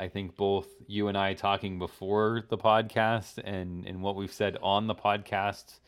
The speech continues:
in the past, this is not a surprise to either of us, but Nolan Sullivan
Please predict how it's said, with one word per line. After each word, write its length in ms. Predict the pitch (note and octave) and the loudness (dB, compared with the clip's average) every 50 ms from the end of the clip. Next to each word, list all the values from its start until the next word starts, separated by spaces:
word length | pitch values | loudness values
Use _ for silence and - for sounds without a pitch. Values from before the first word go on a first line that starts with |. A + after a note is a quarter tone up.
| - - - - - - - - _ - | -20 -20 -20 -20 -20 -20 -20 -20 _ -10
in 140 | - G2+ G2 | -6 -4 -4
the 80 | G2 | -4
past, 680 | F2+ - A2 G#2 F#2+ F#2 F#2 F2 - - - - - _ _ _ - | 0 2 4 4 4 4 0 -2 -4 -8 -20 -20 -20 _ _ _ -4
this 220 | G#2+ G#2 F#2+ - G2+ | -2 -2 -2 -2 -6
is 120 | F#2+ F2+ | -10 -4
not 240 | G2 G2+ F#2 F#2 F#2+ | 0 2 2 2 2
a 60 | F#2 | 0
surprise 480 | - - F#2 - G2 F#2 F#2 F#2+ F2+ - | -4 -6 -4 0 2 2 2 2 -2 -2
to 100 | - F2+ | -2 0
either 320 | F#2 F#2+ F#2 F2+ F2 F2 | 2 2 0 0 -2 -2
of 140 | F2+ E2+ F2 | -4 -2 -2
us, 220 | F2 F2 - - | -2 -2 -4 -6
but 220 | - - F2+ F2 - | -8 -6 -6 -6 -6
Nolan 480 | F#2 F2+ F#2 F#2+ G2 G2+ G#2 G2 F#2+ | -6 -2 0 0 0 0 -2 -4 -4
Sullivan 560 | - - G#2 G2+ G2+ G2 F2 E2+ E2 E2 E2 | -4 -2 0 0 0 0 -2 -4 -6 -8 -10